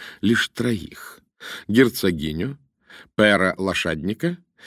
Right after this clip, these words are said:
и комической внешности коротышку с длиннющими чёрными усами,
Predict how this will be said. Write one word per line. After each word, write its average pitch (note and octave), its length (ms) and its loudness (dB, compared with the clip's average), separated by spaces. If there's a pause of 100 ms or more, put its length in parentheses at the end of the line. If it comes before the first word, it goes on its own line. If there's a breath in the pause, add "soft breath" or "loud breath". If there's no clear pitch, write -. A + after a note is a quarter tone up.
(120 loud breath)
и G#3 220 4
комической C#3+ 640 2
внешности B2 560 -2
коротышку A#2 640 0
с G2+ 80 2
длиннющими A2 720 2
чёрными G#2 500 0
усами, A2+ 460 0